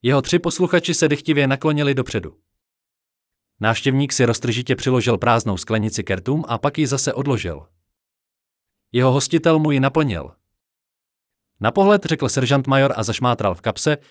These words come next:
"je to jen obyčejná tlapka, vysušená na mumii." Vytáhl něco z kapsy a nabídl to. Paní Viteová s úšklepkem couvla, ale její syn si to vzal a zvědavě si to prohlížel.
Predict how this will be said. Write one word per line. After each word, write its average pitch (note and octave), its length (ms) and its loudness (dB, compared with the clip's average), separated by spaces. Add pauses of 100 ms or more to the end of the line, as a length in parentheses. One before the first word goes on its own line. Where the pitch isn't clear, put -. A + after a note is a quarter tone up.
(120)
"je A#2+ 100 0
to D3 100 0
jen A#2 180 2
obyčejná D#3 480 2
tlapka, C3+ 440 -2 (160)
vysušená C#3+ 520 0
na C#3 80 0
mumii." A#2 400 -2 (1200)
Vytáhl D#3 400 2
něco D3+ 260 0
z - 60 -4
kapsy E3 360 0
a B2+ 180 0
nabídl B2 380 -2
to. - 240 -10 (1200)
Paní B2 220 2
Viteová C#3 400 4
s - 80 -4
úšklepkem B2 480 -2
couvla, C3 320 0
ale A#2+ 340 0
její A#2+ 200 -2
syn B2 180 -4
si A#2 120 -4
to G#2+ 120 -4
vzal A#2+ 280 0
a A2+ 120 -4
zvědavě D3+ 440 0
si D3+ 140 -4
to C#3+ 100 -2
prohlížel. G2 580 -6